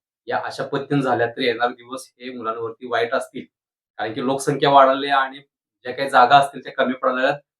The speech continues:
कॉम्पिटिशन जास्त व्हायला लागले अशा पद्धतीनं. म्हणून मग शॉर्ट कोर्सेस वगैरे ॲड करले. म्हणजे टायपिंगला तीस चाळीस असेल किंवा चाळीस चाळीस असेल,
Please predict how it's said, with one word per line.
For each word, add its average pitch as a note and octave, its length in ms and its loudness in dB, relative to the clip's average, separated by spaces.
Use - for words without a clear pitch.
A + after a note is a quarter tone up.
कॉम्पिटिशन C3 440 -6
जास्त A#2+ 300 4
व्हायला F#2+ 180 -4
लागले E2 160 -12
अशा - 180 -10
पद्धतीनं. G#2+ 360 -8
म्हणून C3 300 2
मग D3+ 120 6
शॉर्ट C#3 280 4
कोर्सेस - 320 -8
वगैरे C3 200 0
ॲड G#2 160 4
करले. F2 280 -20
म्हणजे A#2 140 -8
टायपिंगला B2+ 460 0
तीस B2 300 -6
चाळीस A#2+ 220 0
असेल A#2 380 -4
किंवा A#2+ 180 -10
चाळीस A#2+ 280 -6
चाळीस A2+ 240 -2
असेल, G#2 280 -14